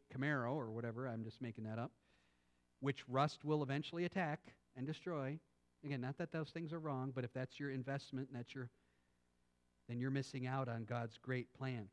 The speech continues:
"Sell your possessions, give to the needy, provide yourself money bags that do not grow." In other words, invest in something that will last. Here's, here's the bottom line summary,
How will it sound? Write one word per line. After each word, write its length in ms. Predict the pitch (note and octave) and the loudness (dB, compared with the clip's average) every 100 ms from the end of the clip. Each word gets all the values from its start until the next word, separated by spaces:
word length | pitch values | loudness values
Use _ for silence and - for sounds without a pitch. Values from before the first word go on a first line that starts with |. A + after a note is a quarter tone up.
| _ _ _ _ _ _ _ - - | _ _ _ _ _ _ _ -20 -6
"Sell 240 | - G3 | 4 6
your 120 | G#3 | 6
possessions, 420 | D#3+ D3 C#3+ C3+ | 6 2 2 0
give 140 | E3+ F3 | 2 4
to 60 | |
the 100 | E3 | 4
needy, 120 | C#3+ B2 | 4 2
provide 340 | D#3 E3 G#3 | 2 4 4
yourself 300 | A3 A3 F3+ | 4 2 2
money 160 | F3+ E3+ | 2 2
bags 220 | E3 D3+ | 2 0
that 100 | C#3 | 0
do 60 | |
not 160 | D#3 D3+ | 0 2
grow." 160 | D#3 C3+ | 4 4
In 60 | |
other 140 | F3 F3+ | 6 6
words, 240 | D3 - - - _ _ _ - | 6 4 -14 -20 _ _ _ 2
invest 600 | E3+ C#3 E3 A3 - - | 2 4 6 6 6 0
in 200 | F#3 F3+ | 2 2
something 680 | - G#3 F#3 - F3+ E3+ D3+ | 2 2 2 2 2 4 6
that 280 | D#3 D#3 D3 | 4 4 4
will 220 | D3 C3 | 4 4
last. 800 | B2+ C3+ D3+ - - - - - - _ _ _ _ _ _ _ _ _ _ _ _ | 4 6 4 2 -4 -6 -8 -12 -16 _ _ _ _ _ _ _ _ _ _ _ _
Here's, 200 | F3+ F3 F3 | 2 2 4
here's 160 | G3 F3+ | 4 6
the 60 | |
bottom 240 | E3+ F3 E3+ | 8 8 8
line 180 | D#3 | 4
summary, 380 | D3 D3 B2 G2+ | 4 2 2 -2